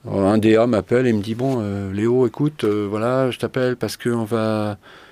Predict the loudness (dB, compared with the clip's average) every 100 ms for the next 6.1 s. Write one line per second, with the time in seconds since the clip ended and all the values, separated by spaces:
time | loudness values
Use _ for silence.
0 | -18 -8 -2 -2 -2 -4 -2 0 0 2
1 | 0 -2 -12 -6 -2 0 0 0 -2 -2
2 | -2 -2 0 0 2 0 0 0 0 0
3 | -2 -4 -2 0 0 -2 -6 -2 0 0
4 | -2 -6 -8 _ -20 -20 -8 -4 2 4
5 | 4 4 4 4 4 4 4 2 0 -2